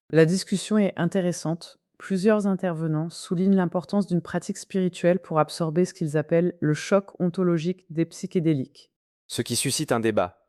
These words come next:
Speaker 2: Un internaute objecte que cela revient à dire que les athées en seraient incapables.
Speaker 1: Et un autre précise alors que le terme spirituel n'exclut pas les athées. Il peut renvoyer à l'esprit humain ou à des cadres comme l'interprétation des mondes multiples.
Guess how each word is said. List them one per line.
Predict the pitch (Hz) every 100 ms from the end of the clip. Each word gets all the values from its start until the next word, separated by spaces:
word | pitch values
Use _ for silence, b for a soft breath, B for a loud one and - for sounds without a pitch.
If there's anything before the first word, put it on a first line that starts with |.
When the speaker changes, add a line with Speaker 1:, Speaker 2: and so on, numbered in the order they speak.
| -
Speaker 2:
Un | 147
internaute | 151 143 127 135
objecte | 151 120 151 - -
que | 120
cela | - 110
revient | 107 127 131
à | 131
dire | 120 147 -
que |
les | 123 110 123
athées | - 147 -
en | 123
seraient | - 113
incapables. | 120 120 123 107 95 90 - _ _ _
Speaker 1:
Et | 190
un | 190 170
autre | 208 226 180
précise | - 175 - 190 180
alors | 156 165
que | -
le | 165 147
terme | 175 170 165
spirituel | - - 196 185 - 170 175
n'exclut | 165 165 - - 156
pas | - 175
les | 165 151
athées. | 147 - - _ _
Il | 147
peut | 135 175
renvoyer | 151 160 156 165 175 180
à | 160
l'esprit | 151 - - 170
humain | 160 143 165 - _
ou | 160 165
à |
des | 151 160
cadres | 160 180 165
comme | 156 156 156
l'interprétation | 160 175 - 180 165 151 190
des | 185 165
mondes | 156 170
multiples. | 165 156 - - - _